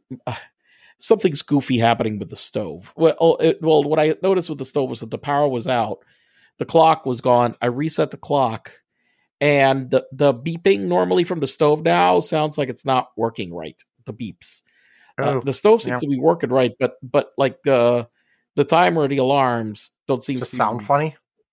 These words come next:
Speaker 1: Yeah. They, they sounded weird. But the one thing, well, while we were out at dinner,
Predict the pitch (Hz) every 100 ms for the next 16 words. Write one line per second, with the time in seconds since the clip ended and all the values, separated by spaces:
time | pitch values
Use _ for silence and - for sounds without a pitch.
0 | _ _ - 139 120 - _ _ _ _
1 | _ 139 139 135 139 131 147 147 - 113
2 | 107 104 147 - _ _ _ - 165 214
3 | 220 180 165 - 143 135 - 139 147 151
4 | 151 147 - 151 185 185 - 139 - 127
5 | 170 127 110 110